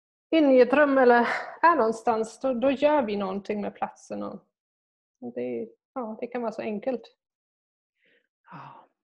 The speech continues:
Speaker 2: Mm. Men det är viktigt att påminna sig om det, eller för mig kan det vara det ibland, att i det enkla bor det stora.
Speaker 1: Precis.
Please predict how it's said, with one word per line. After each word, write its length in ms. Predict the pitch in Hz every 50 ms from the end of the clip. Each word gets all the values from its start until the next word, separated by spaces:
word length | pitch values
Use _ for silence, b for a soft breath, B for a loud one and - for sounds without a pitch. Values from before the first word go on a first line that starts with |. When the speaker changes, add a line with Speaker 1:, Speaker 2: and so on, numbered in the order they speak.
| _ _ _ _ _ _ _ _ _ - 226 185
Speaker 2:
Mm. 240 | 170 160 156 180 190 _ _ _ _ _ _ -
Men 120 | 202 175
det 60 | 180
är 40 | 170
viktigt 280 | 185 185 - 202 190 208
att 80 | 185
påminna 720 | - 185 180 180 180 185 180 180 190 214 247 254 269 240 - _ _ _ _ _ _ _ _
sig 220 | - - 156 156 156
om 80 | 151
det, 80 | 143 143
eller 280 | 151 156 170 175 170 175 _
för 80 | - 175
mig 140 | 175 202 208
kan 160 | - 247 247
det 60 | 262
vara 160 | 214 151 147
det 140 | 151 - -
ibland, 300 | - - - - - -
att 140 | 175 - -
i 80 | 180
det 100 | 170 170
enkla 460 | - 202 185 160 156 _ - 262 269 233
bor 220 | 175 147 147 156
det 120 | 165 156
stora. 500 | 156 - - - 190 170 123 - - - - _ _ _ _ _ _ _ _ _ _ _ _ _ _ _ _ _ -
Speaker 1:
Precis. 600 | - 214 208 - 233 208 208 196 202 - _ _